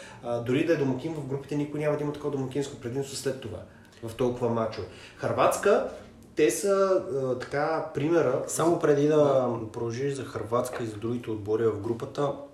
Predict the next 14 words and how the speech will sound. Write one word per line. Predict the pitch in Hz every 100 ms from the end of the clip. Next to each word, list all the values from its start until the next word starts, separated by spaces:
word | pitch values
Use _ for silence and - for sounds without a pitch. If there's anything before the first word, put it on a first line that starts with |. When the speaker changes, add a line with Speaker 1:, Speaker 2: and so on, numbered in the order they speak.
| - _ _ - - _ _ - -
Speaker 2:
това | - 113
ще | -
е | 110
хубаво, | 127 113
защото | - 110 -
ще | 113
има | 107 98
атмосфера, | 98 92 - 107 98 92 -
в | -
крайна | 95 95 92
сметка, | 95 95 92
тъй | - 98
като | - 92
Англия, | 92 95